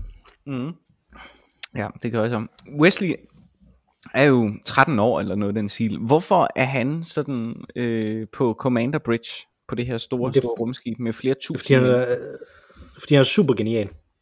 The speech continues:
Speaker 1: Okay.
Speaker 2: Og det er der,
Speaker 1: Til
Speaker 2: og det er
Speaker 1: hvad?
Speaker 2: det, der virkelig er irriterende. Jamen til alt.
Speaker 1: Nå,
Speaker 2: Han er
Speaker 1: okay.
Speaker 2: super genial til alting.
Speaker 1: Okay.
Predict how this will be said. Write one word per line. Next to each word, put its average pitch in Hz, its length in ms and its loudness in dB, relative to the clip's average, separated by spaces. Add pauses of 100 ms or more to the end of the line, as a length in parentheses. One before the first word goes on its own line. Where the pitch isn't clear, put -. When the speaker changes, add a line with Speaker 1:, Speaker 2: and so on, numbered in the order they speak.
(840)
Speaker 1:
Okay. 127 100 0
Speaker 2:
Og 120 60 0
det 120 100 4
er 139 60 8
der, 143 60 10
Speaker 1:
Til 151 60 6
Speaker 2:
og 131 60 4
det - 20 6
er 135 40 4
Speaker 1:
hvad? 117 140 6
Speaker 2:
det, 135 80 6
der 120 60 4
virkelig 120 320 4
er 104 40 4
irriterende. 104 440 -2 (340)
Jamen 120 100 -4
til 131 80 0
alt. 170 320 0 (500)
Speaker 1:
Nå, 131 60 -4
Speaker 2:
Han 127 80 -4
er 110 120 2
Speaker 1:
okay. 107 100 -2
Speaker 2:
super 156 260 2
genial 127 280 2
til 131 160 -4
alting. - 260 -4 (420)
Speaker 1:
Okay. 131 240 -8